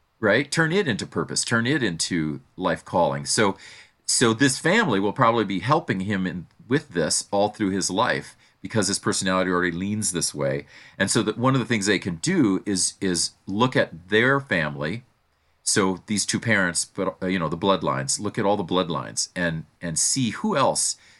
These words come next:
had this, who else at a young age became anxious like this, maybe even became anxious around time, uh, or, you know, became anxious around other things. What, how did those people function? How did they work through it?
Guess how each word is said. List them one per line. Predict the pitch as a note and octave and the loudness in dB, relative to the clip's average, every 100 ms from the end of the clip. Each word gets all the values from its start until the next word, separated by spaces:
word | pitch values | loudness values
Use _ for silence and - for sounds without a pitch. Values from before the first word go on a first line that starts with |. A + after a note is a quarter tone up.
| _ _ | _ _
had | - A#2+ G#2+ F2+ | 0 2 2 0
this, | E2+ A#1+ - - - _ _ _ _ | -2 0 -2 -4 -6 _ _ _ _
who | D#3+ D#3+ | 0 2
else | C#3+ C#3 - | 4 2 0
at | G#2+ | 0
a | |
young | F#2 F#2+ F#2 | 2 2 2
age | D#2 D#2+ D2 C2+ - - | 0 0 -2 -4 -10 -8
became | - - F2+ | -6 -4 -2
anxious | D2 D#2+ D2+ - | -2 -4 -4 -4
like | C#2 C2+ | -4 -6
this, | C#2+ B1+ - - _ _ - | -6 -2 -2 -4 _ _ -6
maybe | G#2 D#3 A3 D#3+ | 2 2 2 2
even | C#3+ B2+ | 0 0
became | G#2+ A#2+ A2 | -2 -2 0
anxious | G2+ - - | 0 -2 -4
around | F#2 D2 C#2 | -2 -4 -6
time, | - E2+ D#2+ F#2+ C3+ - _ _ _ _ - | -6 -2 -2 -2 -8 -14 _ _ _ _ 0
uh, | G2 F#2+ A2+ _ | 2 2 -2 _
or, | - G#3 F#3 - | 4 4 4 0
you | C#3 | 0
know, | C3 G2+ | 2 2
became | G2+ B2+ A2+ G#2+ | 0 -4 -2 -2
anxious | F#2+ F2+ - - | -2 -2 -4 -2
around | E2+ D#2 | -2 -2
other | E2+ | -2
things. | E2 D2 B1 - - - _ | -4 -6 -6 -8 -10 -20 _
What, | G2 A2+ E3+ - _ _ _ - | -4 2 2 0 _ _ _ -8
how | - E3+ G3 | 0 4 4
did | F3+ G2 E2+ | 2 -2 2
those | A2+ B2+ C3+ | 2 4 0
people | - G2+ - D#2+ | -4 -6 -4 -4
function? | - F2 D#2+ - B2 - _ _ _ _ _ _ | -4 -4 -4 -8 -10 -14 _ _ _ _ _ _
How | C3 D3+ | 2 4
did | C3+ G2 - _ _ | 2 -4 -10 _ _
they | A2 A2+ | 2 2
work | G2+ E2+ | 2 -2
through | - F2 C#2 | -4 -4 -4
it? | A#1 - | -4 -8